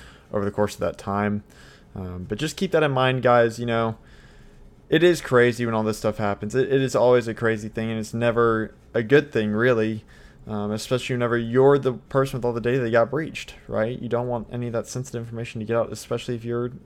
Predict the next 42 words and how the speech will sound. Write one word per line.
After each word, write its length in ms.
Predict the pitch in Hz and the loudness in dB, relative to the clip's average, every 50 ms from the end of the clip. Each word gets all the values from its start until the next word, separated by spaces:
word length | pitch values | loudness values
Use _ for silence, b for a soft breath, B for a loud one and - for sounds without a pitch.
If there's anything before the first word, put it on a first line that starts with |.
| - | -12
a 80 | - 107 | -12 -10
pretty 260 | - - 120 120 123 | -6 -6 -4 -4 -2
big 220 | 117 127 120 113 | -2 -4 -4 -4
name 240 | 120 120 123 127 123 | -4 -4 -4 -4 -6
in 60 | 120 | -6
the 60 | 117 120 | -6 -8
industry 380 | 127 143 131 - - 101 101 | -8 -8 -10 -8 -6 -6 -4
and 100 | 98 95 | -4 -6
people 240 | 92 - 110 - 104 | -6 -10 -10 -8 -6
may 160 | 104 104 104 104 | -4 -4 -4 -4
have 140 | 110 110 | -4 -6
something 260 | - - 104 - - 110 | -8 -10 -12 -10 -10 -10
against 300 | 110 117 113 - - - | -8 -8 -10 -10 -10 -8
you. 120 | 101 92 | -6 -4
I 40 | 95 | -4
don't 140 | 104 107 - | -4 -6 -6
think 160 | 123 117 110 | -6 -6 -4
anybody 320 | 120 131 123 127 131 131 | 0 4 6 6 8 6
would, 480 | 127 139 170 185 143 110 107 107 123 - B B B B B B B B B B B B | 6 6 6 6 6 6 4 4 2 -2 B B B B B B B B B B B B
but 440 | 117 110 120 113 113 113 104 - - - - - - _ - | -2 4 6 8 8 8 6 2 -4 -18 -20 -20 -20 _ -12
just 180 | - 156 156 - | -10 -8 -8 -4
keep 240 | - 202 196 196 - | -2 -2 -2 -2 0
an 80 | 170 | 0
eye 200 | 170 170 180 180 | 2 2 2 2
on 140 | 175 156 131 | 2 2 2
that 340 | 117 110 110 113 120 110 - | 2 2 2 2 0 -2 -6
and 180 | - 120 123 113 | -10 -12 -12 -8
keep 220 | - - 131 135 | -6 -8 -6 -6
it 60 | 131 127 | -4 -6
in 80 | 127 | -4
the 60 | 127 | -2
back 180 | 110 120 117 120 | 0 0 0 0
of 60 | - | 0
your 100 | - 131 | -2 -4
mind 380 | 120 113 104 101 104 107 110 110 | -4 -4 -4 -4 -4 -4 -6 -6
because 240 | 117 - 120 107 110 | -8 -10 -8 -8 -6
that's, 320 | 113 107 - - - - - - | -8 -8 -8 -12 -18 -18 -20 -20
it's 180 | - - - | -18 -16 -16
a 40 | 113 | -14
pretty 240 | - - 139 123 127 | -8 -6 -4 -4 -2
big 200 | 120 127 123 123 | -2 -2 -2 0
ordeal. 440 | 120 117 110 - 95 90 85 90 | -2 -4 -4 -6 -8 -8 -8 -10